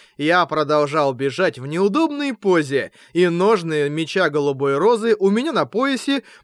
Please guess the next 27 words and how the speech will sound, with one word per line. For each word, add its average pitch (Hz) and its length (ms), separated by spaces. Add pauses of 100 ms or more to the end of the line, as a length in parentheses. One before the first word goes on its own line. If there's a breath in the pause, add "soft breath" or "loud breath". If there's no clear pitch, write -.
(140)
тоже 160 340
то 147 160
и 131 160
дело 226 320
стучали 156 560
по 143 200
стене. 147 640 (360 soft breath)
Вскоре 170 540
перед 147 320
нами 156 380
обнаружилась 240 880
идущая 277 560
наверх 196 400
лестница. 147 800 (320 soft breath)
Мы 185 300
на 156 260
миг 185 340
остановились, 185 1000
потом, 302 480
убедившись, 190 680
что 185 420
никаких 208 500
признаков 180 600
ловушки 165 540
незаметно, 220 760 (320 loud breath)
бросились 214 560
вперёд. 139 680